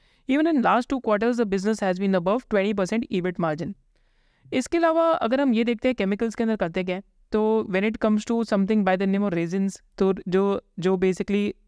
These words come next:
resins होते हैं again वो वाटर ट्रीटमेंट में यूज़ होते हैं, तो रेजिन्स में इस कंपनी का इंडिया में फोर्टी परसेंट मार्केट शेयर है।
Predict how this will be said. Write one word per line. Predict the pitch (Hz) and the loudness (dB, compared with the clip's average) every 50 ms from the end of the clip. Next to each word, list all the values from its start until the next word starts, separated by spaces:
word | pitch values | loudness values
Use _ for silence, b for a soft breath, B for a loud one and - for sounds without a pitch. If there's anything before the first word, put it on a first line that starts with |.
| _ _ _ _ _ - | _ _ _ _ _ -2
resins | 175 180 185 185 208 233 220 208 | 0 0 0 2 0 0 0 2
होते | 202 185 180 196 | 0 0 2 2
हैं | 208 202 | 2 2
again | 185 180 185 202 | 2 2 2 2
वो | 214 208 | 2 2
वाटर | 180 180 170 170 185 | 2 0 0 -2 -2
ट्रीटमेंट | 175 - 190 180 - - 196 196 190 | -4 -2 -4 -2 -2 -2 -2 0 0
में | 196 196 | 0 0
यूज़ | 185 185 180 175 | 0 0 0 0
होते | 165 165 180 | 0 0 -2
हैं, | 220 247 _ _ _ _ _ _ _ _ _ _ _ _ _ _ | -4 -4 _ _ _ _ _ _ _ _ _ _ _ _ _ _
तो | - 277 285 277 - - _ _ _ - | -2 -2 0 -2 -4 -6 _ _ _ -4
रेजिन्स | 190 180 196 220 220 247 311 311 285 262 | -2 0 0 0 0 0 0 -2 -2 0
में | 294 285 | 0 -2
इस | 285 - | -2 -2
कंपनी | - 247 220 208 - 240 240 | -2 -2 -2 -2 -2 -2 0
का | 240 247 | 0 2
इंडिया | 247 233 202 202 226 226 | 2 2 2 2 2 2
में | 208 214 247 | 2 0 0
फोर्टी | - - 202 180 - 220 | 0 -2 -4 -2 -2 -4
परसेंट | 202 214 - 208 202 | -4 -2 -2 0 0
मार्केट | 196 175 170 - 170 160 | 0 0 0 -2 -4 -4
शेयर | - 170 151 | -2 -4 -4
है। | - | -6